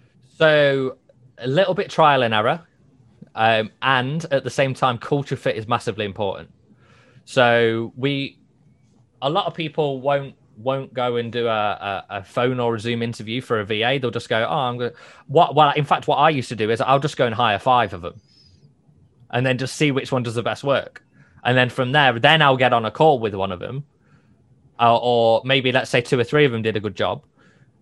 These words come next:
And then I'll get on the call and then, and then we'll talk through kind of, "Okay, let's, let's find out if you're a good culture fit, strong culture fit after they've had a trial job." Because sometimes you can interview someone, they interview absolutely fantastically.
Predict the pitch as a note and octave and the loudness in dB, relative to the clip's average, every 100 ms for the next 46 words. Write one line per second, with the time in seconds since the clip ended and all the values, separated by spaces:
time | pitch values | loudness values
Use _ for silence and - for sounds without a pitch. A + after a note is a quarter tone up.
0 | - A#2+ A#2+ A#2+ G#2+ B2+ B2 A#2+ B2 A#2+ | -4 0 0 -2 -2 -2 -2 -4 -4 -6
1 | A2+ - C3+ B2 A#2 A#2 A2 B2+ C3 B2+ | -6 0 2 2 0 -4 -2 -2 -2 -2
2 | C3 A2+ - E3+ D#3 B2 A2+ _ _ _ | -2 -2 -2 -2 0 -2 -6 _ _ _
3 | _ _ - B2 A#2 A2 - B2 B2 A#2 | _ _ -4 -2 -2 -4 -6 -6 -4 -4
4 | - - _ - B2 - B2 A#2+ A#2 A2 | -6 -12 _ -10 -10 -2 0 2 -2 -2
5 | A2+ A2 A2 - - C#3 - G2+ G2+ A2 | -8 -8 -8 -10 -4 -4 -4 -10 -4 -4
6 | - _ - A#2+ A2 C3+ B2+ A2+ G2+ F#2+ | -6 _ -6 -4 -4 -4 -6 -8 -6 -6
7 | G#2+ A2+ A2 A2 G#2 - B2+ B2 G2 D#2+ | -6 -6 -2 0 -2 2 2 4 0 -8
8 | D2+ _ _ _ _ _ _ _ - A#2+ | -12 _ _ _ _ _ _ _ -10 0
9 | C3+ B2 - - _ _ _ - C3+ D#3+ | 2 2 0 -18 _ _ _ -20 -2 -2
10 | D#3+ C#3 B2 B2+ E3+ G3 D3 B2+ C#3 B2 | 2 0 -2 -4 -4 -2 -2 0 -2 -2
11 | C3 C#3 D3 C#3 C3+ B2+ D3 E3 - C#3+ | 0 2 0 0 -2 2 2 2 -2 -4
12 | B2+ - C#3+ - D#3 - C#3+ D#3 D#3 C#3+ | -4 0 0 2 0 -2 -2 0 0 -4